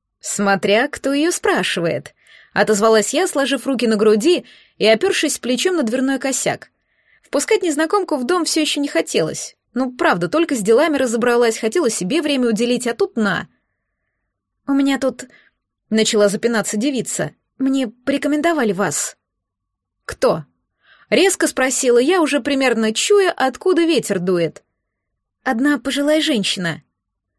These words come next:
"Лукерья", заключила я со вздохом. Девушка просияла, будто только что доказала теорему Ферма. "Да, да, Лукерья! Она сказала, что вы поймёте!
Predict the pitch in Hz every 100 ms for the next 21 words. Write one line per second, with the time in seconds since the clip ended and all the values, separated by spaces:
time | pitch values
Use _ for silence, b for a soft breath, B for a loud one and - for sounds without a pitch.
0 | _ _ _ _ 214 285 339 - 269 190
1 | 165 156 147 175 - _ _ _ - 180
2 | 208 220 214 - 381 320 294 - 254 208
3 | 190 170 - 160 _ _ _ _ _ -
4 | 196 294 320 - 233 269 254 - 277 330
5 | 240 226 - 214 262 247 208 - 330 262
6 | 202 202 285 226 - 202 214 240 233 226
7 | 277 269 196 165 - _ _ _ b 202
8 | 320 302 175 185 339 226 - - 285 359
9 | 359 262 196 170 - B B 262 339 320
10 | 320 302 285 294 311 330 359 302 196 -